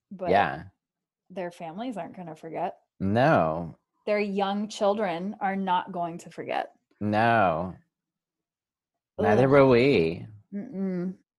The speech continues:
Speaker 1: And all of the articles I read were, like, interviews with their family members.
Speaker 2: Yeah.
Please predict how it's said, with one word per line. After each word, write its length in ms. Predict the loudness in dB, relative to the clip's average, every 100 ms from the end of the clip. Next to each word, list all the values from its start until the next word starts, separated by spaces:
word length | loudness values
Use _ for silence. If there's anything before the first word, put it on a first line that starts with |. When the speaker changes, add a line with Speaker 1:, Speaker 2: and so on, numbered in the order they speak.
| _ _ _ 0
Speaker 1:
And 120 | 2
all 260 | 6 6 6
of 160 | 6 6
the 160 | 4
articles 480 | 6 2 2 2 4
I 100 | 4
read 260 | 4 2 4
were, 120 | 2
like, 260 | 2 0 -2
interviews 500 | -4 -2 0 -2 -2
with 220 | -4 -4
their 160 | -6 -8
family 400 | -8 -8 -8 -10
members. 680 | -12 -10 -10 -10 -14 -18 -10
Speaker 2:
Yeah. 340 | -6 -4 -6